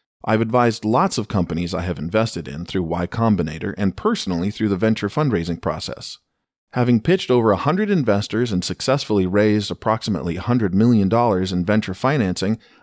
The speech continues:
I want to share the lessons I've learned with founders who are new to this process. For my most recent company, Atrium, we raised a ten point five million dollar Series A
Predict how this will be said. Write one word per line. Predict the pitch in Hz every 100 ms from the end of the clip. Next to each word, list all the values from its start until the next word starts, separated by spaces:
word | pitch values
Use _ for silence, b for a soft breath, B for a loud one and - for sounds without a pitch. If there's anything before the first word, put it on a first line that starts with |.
| -
I | 202
want | 254
to | 247
share | 190 135
the | 139 101
lessons | 107 147 110 95
I've | 87 87
learned | 87 90
with | 87 -
founders | 120 120 107 82 95 -
who | 117
are | 104
new | 104 143 208
to | 104
this | 85
process. | - - 82 - - - - - _ _ _ _ _ _
For | - 143
my | 131
most | 127 202 247 -
recent | 180 - 120
company, | - 139 120 87 113
Atrium, | - 113 - 71 90 110 B B
we | - 190
raised | 156 107 117 123 -
a | 98
ten | - 165 185
point | - 131 -
five | 135 131 107
million | 107 143 123 104
dollar | 98 98 95
Series | - 107 101 92
A | 120 104 80 101